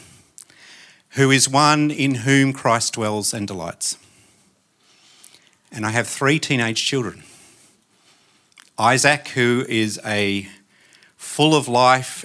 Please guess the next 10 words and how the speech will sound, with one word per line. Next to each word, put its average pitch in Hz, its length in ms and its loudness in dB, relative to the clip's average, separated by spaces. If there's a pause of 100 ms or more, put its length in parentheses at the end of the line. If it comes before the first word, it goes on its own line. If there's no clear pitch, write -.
and 113 180 -4
very 131 220 2
autonomous 113 560 -2
nineteen-year-old. 104 760 -6 (1600)
Sam, 139 540 2
who 139 180 4
is 123 100 4
a 123 60 2
very 131 260 4
gentle 175 640 0